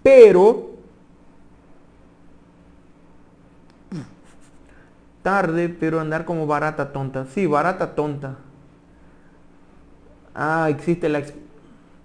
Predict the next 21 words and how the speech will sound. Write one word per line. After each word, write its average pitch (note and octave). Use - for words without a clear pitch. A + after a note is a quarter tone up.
ah, D3+
estar D#3+
perdido, E3
desorientado, D3+
desorganizado. C3+
Sí, D#4
pero F#3+
barata A3+
tonta B3
es C4
más G#3+
chistoso, E3
la, C#3+
una D#3+
expresión D#3+
más F3
chistosa. C3+
¿No C3+
es C#3+
cierto? D3
Ah, D#3+